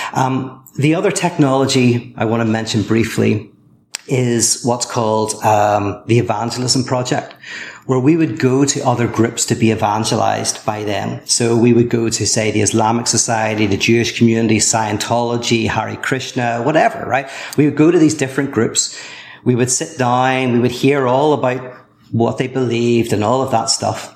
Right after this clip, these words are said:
Now, the evangelism of the Evangelism Project did not happen there. It's very unlikely anybody gets converted by listening to somebody speak for an hour, half an hour. Um, and if they do, that, that's definitely questionable.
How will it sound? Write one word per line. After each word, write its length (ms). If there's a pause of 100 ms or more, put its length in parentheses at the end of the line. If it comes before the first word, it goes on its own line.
(420)
Now, 160
the 180
evangelism 1040 (720)
of 140
the 100
Evangelism 680
Project 440
did 160
not 340
happen 640
there. 480
It's 100
very 380
unlikely 520
anybody 420
gets 220
converted 640 (220)
by 160
listening 400
to 60
somebody 440
speak 380
for 420
an 160
hour, 240
half 300
an 80
hour. 220 (440)
Um, 320 (480)
and 120
if 120
they 120
do, 380
that, 440
that's 220
definitely 360
questionable. 640